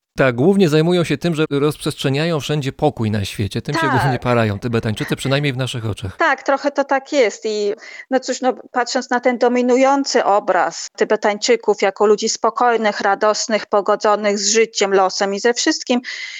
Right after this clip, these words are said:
Speaker 2: wizja tego, że jest jakiś region, w którym ludzie, w którym Tybetańczycy są gwałtowni, nieokrzesani i być może niebezpieczni,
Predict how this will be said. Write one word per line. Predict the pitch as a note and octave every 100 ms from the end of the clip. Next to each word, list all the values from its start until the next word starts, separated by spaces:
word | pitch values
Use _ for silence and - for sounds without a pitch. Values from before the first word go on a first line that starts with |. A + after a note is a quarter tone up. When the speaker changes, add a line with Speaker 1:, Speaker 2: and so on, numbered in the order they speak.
| -
Speaker 2:
wizja | G#3+ C4+ D4 C4+ B3
tego, | B3+ B3
że | A#3 A3
jest | -
jakiś | A3+ A3 G3+
region, | A#3+ A#3+ B3 A3 F#3+
w | -
którym | - G3 G#3
ludzie, | A3 A3 G3+ G3
w |
którym | - G#3
Tybetańczycy | G3+ A3+ G3+ G3 G3 - -
są | G#3 G#3+ G#3
gwałtowni, | G#3+ A#3 A3+ A#3+ A#3+ F#3 F#3+ E3+
nieokrzesani | G#3 G#3+ D4 - G#3+ - A#3 G3 F3+ E3+ F3+
i |
być | G3 -
może | G#3+ F#3+ F#3+
niebezpieczni, | G3 A3 - D#4+ D#4+ - B3